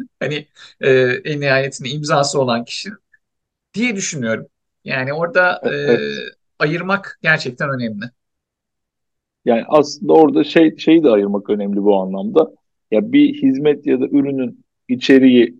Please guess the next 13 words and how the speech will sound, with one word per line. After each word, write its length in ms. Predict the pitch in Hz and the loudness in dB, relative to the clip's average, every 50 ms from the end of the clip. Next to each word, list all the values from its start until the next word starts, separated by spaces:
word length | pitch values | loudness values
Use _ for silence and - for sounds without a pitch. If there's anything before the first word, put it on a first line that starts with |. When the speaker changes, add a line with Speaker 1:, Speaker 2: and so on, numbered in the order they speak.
| _ _ | _ _
Speaker 2:
işte 240 | - - - 117 | -18 -10 -8 -8
spesifikasyonları, 1300 | - - - - 131 127 120 - - _ - - 123 120 120 - - 123 123 120 117 117 107 104 - - | -8 -8 -4 0 0 0 0 -2 -10 _ 4 4 4 4 4 2 0 0 2 2 2 2 2 0 -2 0
kalite 420 | - 120 123 123 123 - 131 120 | 2 2 2 2 2 0 -2 -2
seviyesi, 720 | - - 127 123 123 123 120 110 - - - 123 120 - _ _ _ _ _ _ - _ _ _ | 0 0 0 0 2 0 -2 -2 -4 -8 -8 -8 -8 -8 _ _ _ _ _ _ -20 _ _ _
e, 360 | 127 113 107 107 107 107 - - | -6 -2 0 0 0 0 -2 -2
o 180 | 123 120 - | -4 -4 -4
kullanan 360 | _ - 135 135 135 135 135 | _ 2 2 4 4 4 2
kişi 200 | 131 - - - | 0 -6 -4 -2
onu 160 | 135 123 113 98 | -2 -2 -2 -4
en 160 | 98 101 101 | -8 -8 -8
iyi 140 | 98 95 - | -8 -8 -8
bilir 240 | - 101 101 95 _ _ - | -6 -6 -6 -6 _ _ -8
derler. 340 | - 90 98 120 147 160 | -4 -2 2 2 2 2